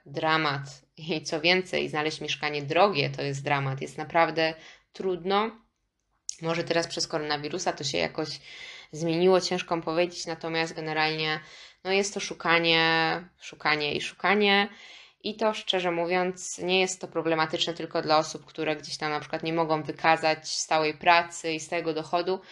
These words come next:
ale generalnie w ogłoszeń-, po prostu w gazetach ogłaszają się nawet, w ogóle to też jest ciekawe, że ogłoszenia w gazetach,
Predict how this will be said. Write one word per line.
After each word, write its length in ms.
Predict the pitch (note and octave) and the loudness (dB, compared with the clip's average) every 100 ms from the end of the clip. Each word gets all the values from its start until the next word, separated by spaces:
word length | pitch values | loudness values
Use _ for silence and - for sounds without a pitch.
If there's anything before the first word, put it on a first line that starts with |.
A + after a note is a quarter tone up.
| - - - | -20 -20 -2
ale 180 | G3+ A3 | 2 4
generalnie 560 | F#3+ F#3 E3+ F3 F3+ F3 | 4 2 4 4 4 -2
w 340 | - _ _ | -6 _ _
ogłoszeń-, 720 | D#3 E3 E3 F3+ E3+ E3 D#3 | -4 0 0 2 2 0 -4
po 80 | D#3+ | -8
prostu 220 | - - | -10 -10
w 20 | D#3 | 0
gazetach 440 | F3 E3+ F3 E3+ | 2 4 4 2
ogłaszają 520 | D#3+ D#3+ - D#3+ D#3+ | 0 0 2 2 0
się 320 | - D#3+ D#3 | -2 -2 -2
nawet, 460 | D#3 D3+ D3+ D3 - E3 | 0 0 0 -4 -10 -14
w 40 | |
ogóle 340 | C#3+ D3 C#3 C#3 - | -6 -2 -2 -4 -10
to 80 | |
też 120 | D3+ - | -8 -8
jest 160 | - | -8
ciekawe, 340 | C#3+ D3+ C#3 C#3+ | 0 0 2 -2
że 120 | D3+ | -4
ogłoszenia 400 | D3 D#3 D#3 D3 | -4 -4 -2 -2
w 40 | |
gazetach, 440 | D3 D#3 D#3 D#3+ | -2 0 0 -2